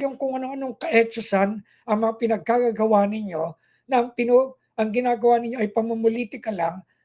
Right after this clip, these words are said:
at alam mo na, panluloko ng mga ibang mga mamamayan upang makuha lamang ninyo ang kaganapan. Di ba? Ang buong mundo ay ang ating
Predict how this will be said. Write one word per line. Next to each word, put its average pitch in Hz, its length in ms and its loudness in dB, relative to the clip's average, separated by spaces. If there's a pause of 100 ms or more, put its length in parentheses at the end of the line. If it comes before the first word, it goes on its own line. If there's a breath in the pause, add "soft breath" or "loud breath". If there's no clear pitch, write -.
(120)
at 226 160 4 (320)
alam 311 320 0
mo 330 80 -4
na, 220 280 0 (520)
panluloko 254 960 2 (400)
ng 196 240 0
mga 202 280 0 (680)
ibang 269 640 0 (400)
mga 185 240 0 (720)
mamamayan 185 760 0 (380)
upang 294 400 0
makuha 247 560 0
lamang 220 320 2
ninyo 190 240 -8
ang 226 240 -6
kaganapan. 175 800 -6 (640)
Di 392 160 -8
ba? 311 240 0 (640)
Ang 294 240 2
buong 277 480 6
mundo 196 720 2 (560)
ay 208 160 8
ang 190 240 -2
ating 196 800 -2